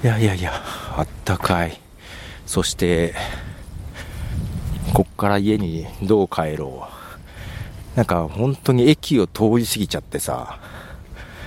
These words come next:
俺どこまで歩くんだろう。どこへ向かう？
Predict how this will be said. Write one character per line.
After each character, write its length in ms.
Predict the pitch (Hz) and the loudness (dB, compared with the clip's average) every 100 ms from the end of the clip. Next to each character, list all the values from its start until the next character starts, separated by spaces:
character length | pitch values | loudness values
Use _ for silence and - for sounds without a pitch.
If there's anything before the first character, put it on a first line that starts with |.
| - - - - - - | -10 -10 -10 -12 -14 2
俺 140 | 107 101 | 4 6
ど 160 | 110 | 6
こ 140 | 147 156 | 4 4
ま 140 | 110 | 4
で 100 | 85 78 | 4 2
歩 120 | 92 | -2
く 120 | 85 | -4
ん 60 | 78 | -6
だ 140 | - | -6
ろ 100 | - - - - - - - - - - - - - - | -10 -10 -12 -10 -12 -14 -16 -16 -16 -16 -16 -16 -4 6
う。 40 | |
ど 80 | 135 | 6
こ 180 | - 117 | 8 6
へ 80 | 82 | 6
向 80 | 82 | 2
か 140 | |
う？ 40 | - | -6